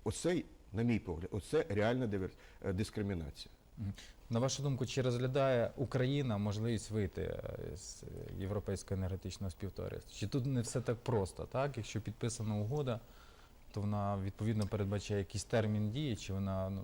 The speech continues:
Speaker 2: довгострокова угода, чи як це все
Speaker 1: Е,
Speaker 2: прописано?
Speaker 1: ви знаєте, чесно кажучи, після демаршу нашого президента, е,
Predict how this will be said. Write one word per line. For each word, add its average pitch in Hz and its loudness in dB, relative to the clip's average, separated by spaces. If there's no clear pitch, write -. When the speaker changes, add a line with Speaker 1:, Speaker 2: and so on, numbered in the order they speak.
Speaker 2:
довгострокова 104 0
угода, 101 -2
чи - -10
як 107 -2
це - -10
все - -6
Speaker 1:
Е, - -6
Speaker 2:
прописано? 107 2
Speaker 1:
ви 127 4
знаєте, 190 0
чесно 135 0
кажучи, 127 0
після 123 -2
демаршу 113 0
нашого 107 0
президента, 123 0
е, 95 0